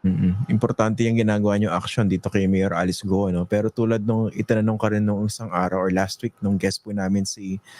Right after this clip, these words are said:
Senator Sherwin Gatchalian, kasi pag, pwedeng pa, pwedeng matanggal by co-warranto si Alice Go.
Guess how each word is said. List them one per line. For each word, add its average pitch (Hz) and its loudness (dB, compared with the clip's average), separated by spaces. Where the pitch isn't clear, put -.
Senator 110 -2
Sherwin 101 0
Gatchalian, 92 -2
kasi 117 -4
pag, 127 -6
pwedeng 147 4
pa, 143 4
pwedeng 147 2
matanggal 123 2
by 110 2
co-warranto 98 0
si - -4
Alice 87 0
Go. 87 0